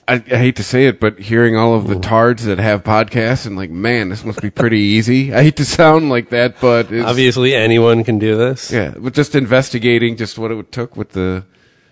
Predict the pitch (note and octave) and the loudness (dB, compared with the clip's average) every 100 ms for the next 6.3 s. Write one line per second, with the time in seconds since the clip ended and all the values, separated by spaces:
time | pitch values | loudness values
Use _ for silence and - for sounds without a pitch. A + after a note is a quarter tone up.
0 | _ - F#2 G#2+ A#2 G#2+ - A#2 A2 - | _ -12 -6 -6 -4 -6 -2 0 0 0
1 | B2+ G#2 G2+ F#2 F2+ - G2 A#2+ A#2+ G2 | 0 2 0 0 -2 -2 0 0 -2 -4
2 | F#2+ F#2 F#2+ _ F#2 B2 C#3 A#2+ _ - | -4 -6 -10 _ -2 0 0 -4 _ -6
3 | G2 F#2 - G#2 B2 A#2+ B2 G#2+ G#2 G2 | -4 -2 0 4 6 6 6 6 2 -4
4 | - G#2+ A2 G#2+ G#2 G2+ G2 F#2+ F#2+ - | -2 0 2 4 4 6 4 2 -2 -6
5 | G2+ G2+ _ - G#2 A2 G2 F#2+ G#2 A#2+ | -6 -6 _ -4 -2 0 -2 2 2 2
6 | G#2 G2+ G2 | 0 -2 -4